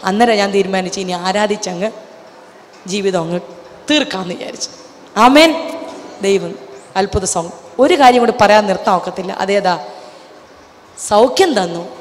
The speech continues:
കുറച്ച് മാസം കഴിഞ്ഞ് ഈ അവസ്ഥ പിന്നെയും കടന്നു വന്നു. ദൈവം അതിൽ കൂടി എന്നെ പഠിപ്പിച്ചൊരു കാര്യമുണ്ട്. ഞാൻ പറഞ്ഞു, "കർത്താവേ, സൗഖ്യം കിട്ടിക്കഴിഞ്ഞ് ഞാൻ പോയ സ്ഥലം", ഞാൻ രാജ്യങ്ങൾ പോവില്ലയോ, സ്ഥലങ്ങളിൽ പോവില്ലയോ, ഞാൻ സ്-, ഇതിനെപ്പറ്റി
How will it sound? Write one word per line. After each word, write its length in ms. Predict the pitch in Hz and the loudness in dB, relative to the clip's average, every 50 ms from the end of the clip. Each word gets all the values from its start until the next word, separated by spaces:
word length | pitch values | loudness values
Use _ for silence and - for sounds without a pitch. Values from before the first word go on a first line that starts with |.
| - - - - - - | -20 -20 -20 -14 -10 -8
കുറച്ച് 280 | 190 196 185 - - | -6 -6 -4 -4 -4
മാസം 440 | 320 262 208 196 196 196 233 208 190 | -2 0 0 0 -2 -2 -4 -4 -4
കഴിഞ്ഞ് 260 | 180 180 175 175 180 - - - | -4 -4 -4 -6 -10 -12 -10 -8
ഈ 160 | 208 226 254 | -6 -2 -2
അവസ്ഥ 380 | 214 170 180 185 - - - 180 | -2 -2 -2 -6 -8 -6 -6 -8
പിന്നെയും 500 | 175 - - 190 185 185 196 208 208 185 | -8 -8 -8 -10 -8 -6 -6 -6 -6 -8
കടന്നു 300 | 170 165 165 165 165 - | -10 -12 -12 -12 -12 -14
വന്നു. 180 | - - - - - - - - - - - - - - - - - - - - - - - - - 185 | -16 -16 -20 -20 -20 -20 -20 -20 -20 -20 -20 -20 -20 -20 -20 -20 -20 -20 -20 -20 -20 -20 -20 -12 -4 -2
ദൈവം 240 | 208 208 196 202 - - | -2 0 -2 -2 -6 -6
അതിൽ 180 | 185 180 220 220 | -4 -2 -2 -2
കൂടി 260 | 214 - 220 208 202 | -2 0 -2 0 0
എന്നെ 240 | 190 185 180 185 185 | 0 -2 -4 -6 -8
പഠിപ്പിച്ചൊരു 540 | 180 - 190 185 - 196 - - 185 175 180 - | -8 -8 -12 -12 -12 -14 -12 -10 -8 -8 -6 -6
കാര്യമുണ്ട്. 380 | 185 180 175 180 175 196 220 - - - - - - - - - | -6 -6 -6 -8 -10 -12 -14 -18 -20 -20 -20 -20 -20 -18 -8 -2
ഞാൻ 200 | 214 240 233 214 | 2 2 2 2
പറഞ്ഞു, 200 | 196 190 196 196 - 208 | 0 -2 -4 -4 -2 -2
"കർത്താവേ, 460 | 208 208 - 226 208 202 196 190 170 - - - - - - - | -2 0 2 2 2 2 2 0 -2 -4 -8 -16 -18 -18 -14 -6
സൗഖ്യം 460 | - - 247 269 311 - 339 339 269 | -2 0 2 2 2 2 0 0 2
കിട്ടിക്കഴിഞ്ഞ് 400 | 220 214 226 220 - 220 214 208 | 2 0 0 -2 -2 -2 0 2
ഞാൻ 140 | 214 214 214 214 190 | 2 0 0 0 0
പോയ 200 | 196 220 240 226 | 2 2 2 2
സ്ഥലം", 320 | - - 208 196 196 196 | 2 0 0 -2 -2 -2
ഞാൻ 220 | 214 226 247 247 | -2 0 0 2
രാജ്യങ്ങൾ 420 | 214 220 226 240 220 285 294 302 302 | 4 4 4 4 2 0 -2 -2 0
പോവില്ലയോ, 480 | - 277 277 294 285 233 202 175 156 131 - - - - | 0 2 2 2 0 0 -2 -2 -4 -6 -10 -16 -16 -12
സ്ഥലങ്ങളിൽ 500 | - - 214 214 240 269 285 302 311 196 | -6 -2 0 2 2 2 2 2 2 2
പോവില്ലയോ, 360 | 202 240 233 220 202 185 175 | 2 2 2 2 2 0 0
ഞാൻ 280 | 175 208 214 247 269 254 | -2 -2 -2 -2 -2 -2
സ്-, 240 | - - - - - - | -4 -6 -8 -8 -12 -8
ഇതിനെപ്പറ്റി 520 | 208 226 254 262 254 262 214 - - | -4 -4 -2 -2 0 -2 -2 -4 -4